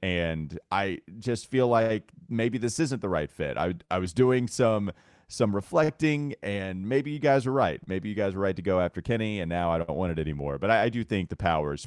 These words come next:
pretty much with Mike D'Antoni right now, unless his demands are so much so that the Hornets feel uncomfortable abiding by those.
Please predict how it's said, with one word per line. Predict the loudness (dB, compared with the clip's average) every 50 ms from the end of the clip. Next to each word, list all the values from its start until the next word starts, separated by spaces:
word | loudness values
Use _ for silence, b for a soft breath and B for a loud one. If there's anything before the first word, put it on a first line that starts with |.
| -16 -16
pretty | -12 -4 2 4 4 4 4 2
much | 2 2 0 0 -2 -4
with | -10 -6 -4
Mike | -4 -4 -4 -4
D'Antoni | -4 -4 -4 -4 -4 -4 -4 -4 -4 -6 -10 -12 b b b b b b _ -2
right | 0 0 0 0 -2 -4
now, | -4 -4 -4 -4 -4 -4 -6
unless | -6 -6 -6 -8 -6 -4
his | -4 -4 -4 -4 -8 -12 -16 -18 -12 -6
demands | -4 -4 -2 -2 0 0 0 0 -2 -4 -4 -4 -2
are | -2 -4 -4
so | -6 -8 -2 2 2 2 2
much | 2 0 -2 -2 -4
so | -4 -2 -2 -2 -2
that | -4 -4 -4
the | -4
Hornets | -2 -2 -4 -4 -4 -4
feel | -4 -4
uncomfortable | -4 -4 -6 -6 -6 -6 -6 -10 -10 -6 -6 -6 -6 -8 b b b b b
abiding | -6 -2 -2 -2 -2 -2 -6 -8
by | -10 -12 -12 -12
those. | -14 -16 -20 -20 -20 -20